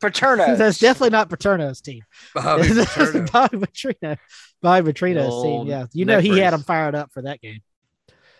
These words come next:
Speaker 3: Not a fan of old Bobby Petrino.
Speaker 1: Not
Speaker 4: You
Speaker 1: at
Speaker 4: know,
Speaker 1: all.
Speaker 4: to be hon-,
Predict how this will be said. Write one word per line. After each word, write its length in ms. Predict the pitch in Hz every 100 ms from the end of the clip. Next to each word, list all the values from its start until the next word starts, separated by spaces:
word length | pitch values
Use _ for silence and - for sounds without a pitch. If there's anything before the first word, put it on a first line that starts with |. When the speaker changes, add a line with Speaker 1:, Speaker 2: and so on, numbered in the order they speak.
| _ _ 107
Speaker 3:
Not 340 | 123 139 143
a 60 | 139
fan 400 | 147 139 135 131
of 120 | 127
old 380 | 131 131 131 131
Bobby 300 | 131 131 127
Petrino. 560 | 107 - 123 113 107 - _
Speaker 1:
Not 300 | 139 147 160
Speaker 4:
You 40 | 156
Speaker 1:
at 60 |
Speaker 4:
know, 60 | 147
Speaker 1:
all. 260 | 120 113 101 - -
Speaker 4:
to 100 | 139
be 160 | -
hon-, 260 | - - -